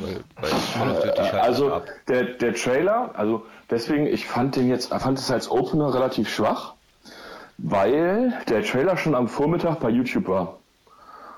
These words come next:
Speaker 1: Echt?
Speaker 2: Und, ja.
Speaker 1: Mhm.
Speaker 2: Und, äh, daher fand ich das als Opener jetzt relativ schwach. Und, äh, der Trailer heißt dort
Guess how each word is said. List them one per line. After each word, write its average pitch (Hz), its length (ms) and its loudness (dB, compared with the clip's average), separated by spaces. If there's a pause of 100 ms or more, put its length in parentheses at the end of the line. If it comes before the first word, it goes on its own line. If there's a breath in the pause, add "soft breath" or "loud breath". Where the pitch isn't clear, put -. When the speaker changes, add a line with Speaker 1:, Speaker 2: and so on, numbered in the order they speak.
(320 loud breath)
Speaker 1:
Echt? 107 160 -6
Speaker 2:
Und, 113 540 4
ja. 92 260 2 (720 loud breath)
Speaker 1:
Mhm. 90 240 -10 (300)
Speaker 2:
Und, 123 640 4
äh, 117 400 2 (500 loud breath)
daher 104 380 2
fand 131 180 2
ich 117 60 0
das 117 160 0
als 110 220 -2
Opener 143 400 2
jetzt 107 220 -2
relativ 117 720 0 (840 loud breath)
schwach. - 840 -2 (540 loud breath)
Und, 110 440 2
äh, 104 200 0
der 95 140 2
Trailer 139 400 2
heißt 143 300 0
dort 127 240 0